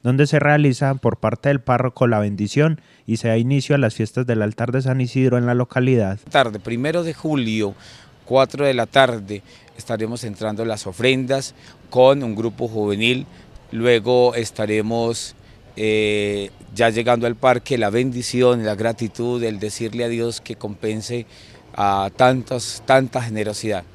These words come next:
Speaker 2: Luego a las seis de la tarde tenemos la Eucaristía.
Speaker 1: Ese mismo día, en el parque principal, se tendrán dos actividades en horas de la noche para unir a la comunidad, en especial a los caballistas del municipio.
Speaker 2: Luego a las siete de la noche tenemos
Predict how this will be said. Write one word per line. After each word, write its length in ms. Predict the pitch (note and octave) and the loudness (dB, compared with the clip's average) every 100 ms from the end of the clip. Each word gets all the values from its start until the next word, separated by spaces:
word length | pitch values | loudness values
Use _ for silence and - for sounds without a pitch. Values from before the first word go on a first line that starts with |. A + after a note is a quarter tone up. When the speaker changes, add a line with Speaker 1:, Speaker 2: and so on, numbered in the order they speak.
| - - - - - | -20 -20 -20 -16 0
Speaker 2:
Luego 420 | C#3 C#3 E3 D#3+ | 2 6 6 6
a 200 | C3 A#2+ | 4 4
las 220 | A#2 A2+ | 4 -2
seis 420 | - - - C3+ C3+ | -4 -10 -2 -2 2
de 80 | |
la 140 | D3 C#3+ | 0 4
tarde 260 | C#3+ C#3+ | 4 2
tenemos 340 | F3 B2+ G#2+ A2+ | -2 -4 -4 -2
la 60 | |
Eucaristía. 720 | A2+ A2 A2 G#2 - C#3+ F#3+ - _ _ - | -4 -2 -6 -6 -2 -2 -2 -6 _ _ -2
Speaker 1:
Ese 240 | B2+ D#3+ | 2 4
mismo 340 | E3+ E3+ E3+ E3 | 4 6 8 10
día, 320 | C#3+ C#3 C#3 | 10 8 4
en 160 | B2+ A#2+ | 2 2
el 80 | A#2 | 2
parque 280 | B2+ - | 2 0
principal, 720 | D3+ D3+ D3 D#3+ - C#3 C#3+ | 0 0 2 0 4 4 4
se 160 | - C3 | 0 0
tendrán 380 | A#2+ A#2 A#2 A#2+ | 2 0 0 2
dos 180 | B2+ C#3+ | 0 0
actividades 680 | - B2+ A2 A#2 C#3+ D3+ - | -4 -2 2 4 4 2 -2
en 140 | C3+ | -2
horas 240 | A2+ A2+ A2+ | 0 0 0
de 100 | A2+ | 0
la 120 | A2 | 0
noche 420 | C3+ B2 - G2+ - _ _ | 2 0 0 -4 -6 _ _
para 180 | A#2+ C#3 | 2 4
unir 260 | D#3 D3+ D3 | 4 4 4
a 40 | |
la 120 | C#3+ | 2
comunidad, 600 | C#3+ D3 D3 D3+ D3 D3 - | 2 0 2 4 4 4 2
en 160 | B2 A#2+ | -2 -2
especial 500 | - C#3+ D3+ C#3 C3+ | 0 -2 0 0 0
a 60 | |
los 200 | A#2+ A2+ | 0 0
caballistas 540 | - A2 G#2 B2+ - C#3+ | 0 0 0 -2 -2 0
del 140 | C#3 | 2
municipio. 680 | C#3+ C#3 C3+ A2+ F#2 G2 G2+ - - A#2+ | 2 2 2 0 0 -4 -4 -8 -8 0
Speaker 2:
Luego 160 | C3 | 4
a 40 | D#3+ | 6
las 160 | C3+ | 4
siete 300 | - D3+ D3 | 4 2 4
de 140 | E3 D#3+ | 6 6
la 100 | D#3+ | 6
noche 340 | D3+ D#3 F3+ | 4 2 -2
tenemos 600 | D3+ A#2 A2+ A#2+ B2+ | -4 -4 -4 -4 -6